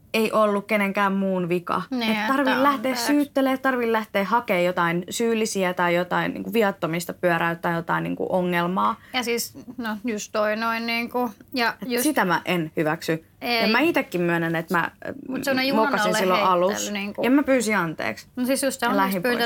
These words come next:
Speaker 1: pois.
Speaker 2: mut semmonen junan alle heittely, niin mä en oo ikinä arvostanut, että,
Speaker 1: Mm-mm.
Speaker 2: ö, m-, mä oon oppinut pyytämään anteeksi somessa viime aikoina, mikä on ollut mulle tämmönen viime vuosien älynväläys, että niinku
Speaker 1: Mitä
Speaker 2: se
Speaker 1: ihmettä? Melissa pyytämässä anteeksi.
Speaker 2: <laughs> että niinku pari kertaa on tullut vedettyä ihan vitun tyhmiä juttuja somessa ja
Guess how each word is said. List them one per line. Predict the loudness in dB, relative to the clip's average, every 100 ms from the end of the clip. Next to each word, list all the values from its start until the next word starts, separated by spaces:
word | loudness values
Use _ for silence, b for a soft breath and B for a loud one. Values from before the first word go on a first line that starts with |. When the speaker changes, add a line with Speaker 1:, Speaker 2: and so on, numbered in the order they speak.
| 0
Speaker 1:
pois. |
Speaker 2:
mut | -2 -4
semmonen | -4 -2 -2 -2
junan | 0 2 2
alle | 0 -2 -4
heittely, | -4 -4 -6 -4 -4
niin | -4
mä | -4
en | -4
oo |
ikinä | -8 -6 -4 -2
arvostanut, | -2 -4 -4 -4 -2
että, | -2 -2
Speaker 1:
Mm-mm. | -2 -6 -8 B B -8
Speaker 2:
ö, | -2 -2 0
m-, | -2 -2 2
mä | 2
oon | 2
oppinut | 0 0 -2 0
pyytämään | 0 0 0 2
anteeksi | 4 2 2 0 -2 -2
somessa | -2 0 -2 -4 -4
viime | -2 -2
aikoina, | -2 -2 -4 -4
mikä | -6 -6
on | -8
ollut | -8 -10 -10
mulle | -10
tämmönen | -10 -10 -8
viime | -6 -6
vuosien | -6 -6 -6 -8 -8
älynväläys, | -8 -8 -4 -2 0 -2 -4
että | -8 -6
niinku | -4 -2 0
Speaker 1:
Mitä | 0
Speaker 2:
se | 2 2
Speaker 1:
ihmettä? | 0 -4 -2
Melissa | 0 0 -2
pyytämässä | -6 -4 -4 0
anteeksi. | 2 4 6 4
Speaker 2:
<laughs> | 2
että | 2 2
niinku | 2 2 4 6 4 B B B
pari | 0 2
kertaa | 0 2 0
on | 2
tullut | 0
vedettyä | 2 0 0 -4 -2
ihan | -2 -4
vitun | -4 -4
tyhmiä | -4 -4 -6 -8
juttuja | -10 -8 -6
somessa | -4 -4 -4 -4
ja | -2 -2